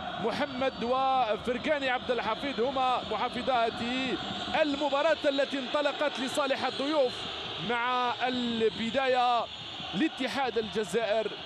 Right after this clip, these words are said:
وزواري عبد الكريم، بدايته كانت أكثر من موفقة في تشكيلة اتحاد الجزائر، بما أنه سجل في المباراة الأولى أمام نصر حسين داي اللافي، اللاعب الليبي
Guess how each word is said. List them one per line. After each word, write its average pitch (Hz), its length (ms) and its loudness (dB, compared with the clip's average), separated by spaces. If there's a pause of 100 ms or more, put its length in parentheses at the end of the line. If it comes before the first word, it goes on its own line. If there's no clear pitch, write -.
(220)
وزواري 262 880 2 (360)
عبد 240 360 0
الكريم، 269 440 0 (120)
بدايته 214 720 -2
كانت 233 260 0 (100)
أكثر 254 380 -2
من 240 160 -2
موفقة 277 760 2 (360)
في 208 60 -4
تشكيلة 262 560 -2
اتحاد 208 480 -2
الجزائر، 202 460 0
بما 202 280 -2
أنه 202 280 -2
سجل 190 680 0 (420)
في 339 80 2
المباراة 240 560 0
الأولى 208 640 0 (380)
أمام 233 280 -2 (560)
نصر 277 340 0
حسين 233 380 -4
داي 233 300 0 (340)
اللافي، 269 600 2 (160)
اللاعب 220 440 0
الليبي 226 540 -2